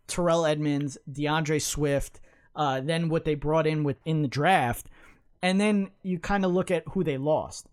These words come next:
Miles Sanders had eleven touchdowns last year. My, mind you, though, the, my, my argument on that was just that he had won the year prior. So it was a big year for Miles Sanders last year. They lost Javon Hargrave. Javon Hargrave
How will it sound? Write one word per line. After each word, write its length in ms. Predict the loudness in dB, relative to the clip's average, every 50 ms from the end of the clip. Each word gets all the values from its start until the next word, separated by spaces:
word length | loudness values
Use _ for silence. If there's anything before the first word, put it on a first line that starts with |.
| _ -6
Miles 340 | -2 2 2 4 2 2 0
Sanders 340 | -2 -2 -2 -2 -2 -2
had 100 | -4 -4
eleven 460 | -4 -4 -4 -4 -4 -2 -4 -4 -6 -8 -10 -10
touchdowns 540 | -6 -6 -6 -6 -6 -8 -8 -8 -8 -10
last 300 | -10 -12 -12 -12 -14 -14
year. 160 | -16 -18 -18 -20 _ _ _ _ _ -4 0
My, 220 | 2 2 2 0 0
mind 380 | 0 2 4 4 4 4 2 -2
you, 200 | -4 -6 -8 -10 -10 _ -2
though, 300 | 0 2 2 0 -2 -4 _ -20 -18 -14 -8
the, 100 | -6 -4
my, 380 | -2 0 0 2 0 0 -2 -2
my 160 | -2 -2 -2
argument 460 | 0 0 0 0 0 0 -2 -2 -2
on 160 | -2 -2 -2 -2
that 280 | -2 -2 -4 -6 -6 -6
was 240 | -8 -8 -6 -6 -6
just 260 | -4 -4 -4 -4 -4
that 240 | -4 -4 -6 -6 -10 -20 _ _ _ _ _ _ _ _
he 140 | -6 0 0
had 240 | 2 2 0 -2 -2
won 240 | -2 0 0 2 0
the 80 | 0
year 240 | 0 0 0 -2 -2
prior. 500 | -2 -2 -2 -2 -2 -2 -4 -6 -10 -12 -16 -20 _ _ _ _ -6
So 220 | 0 2 4 4
it 40 | 4
was 120 | 4 2
a 40 | 2
big 280 | 2 2 2 2 2 0
year 240 | 0 0 0 0
for 120 | -2 -2 -2
Miles 320 | 0 0 0 0 0 -2 -4
Sanders 380 | -4 -4 -4 -4 -4 -6 -6
last 320 | -6 -8 -8 -8 -10 -12 -14
year. 180 | -14 -16 -16 _ _ _ _ -2
They 120 | 0 0
lost 360 | 2 2 4 4 2 2 0 -2
Javon 280 | -2 0 2 2 2
Hargrave. 540 | 4 2 2 2 2 0 -4 -4 -4 -8 -16 _ _ _ -10
Javon 280 | -6 -2 0 0 0 0
Hargrave 460 | 0 -2 -2 -2 -4 -6 -6 -6